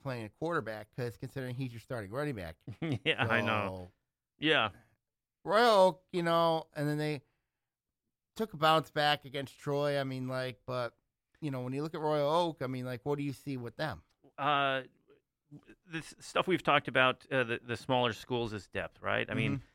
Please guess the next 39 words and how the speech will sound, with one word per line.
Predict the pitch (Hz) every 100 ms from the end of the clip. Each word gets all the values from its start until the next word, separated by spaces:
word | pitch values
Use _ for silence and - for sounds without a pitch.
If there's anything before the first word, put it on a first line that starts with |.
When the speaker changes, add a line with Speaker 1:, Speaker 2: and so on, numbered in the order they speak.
| _ _ -
Speaker 2:
that's | 120 -
the | 113
key. | - 113
You | 98 101
gotta | 107 110
watch | 117 113 -
out | 120 117 -
for | 123 120
injuries | 127 123 104 107 107 95 95
Speaker 1:
Mm-hmm. | 117 110
Speaker 2:
and, | 110 107 104 98 - _ _ _ _ 139
and | 147
fatigue. | 185 - 180 240 117 -
I | 117
mean, | 135 135
what, | 143 156 147
what | 165 - 175 135 -
have, | - 165 139 -
what | 143 147
were | 151
the | 139
last | 131 135 - -
two | -
weeks | 131 127 104 -
like? | 95 80 - -
Speaker 1:
Mm-hmm. | 127 135 147
Speaker 2:
You | 131
know, | 113
the |
first | - 165 -
week | 143 -
of | 120 -
football | 151 - 104 104
was | 98
Speaker 1:
They | 95 165
upset | 160 - 143
Ferndale. | - 214 226 139 123 147 -
Speaker 2:
so | - - 151 147 139
hot, | 117 101